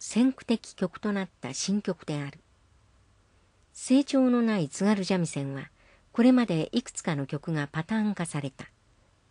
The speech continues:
が、そのパターン化されたジャンルを超えた新しいジャンルが開拓され、今日に至っている。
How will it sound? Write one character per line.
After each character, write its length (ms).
が、 180
そ 160
の 80
パ 180
タ 120
ー 100
ン 100
化 80
さ 160
れ 80
た 160
ジ 100
ャ 60
ン 120
ル 120
を 140
超 80
え 80
た 320
新 320
し 220
い 20
ジ 100
ャ 80
ン 60
ル 100
が 140
開 180
拓 240
さ 160
れ、 240
今 180
日 280
に 140
至 140
っ 80
て 200
い 120
る。 140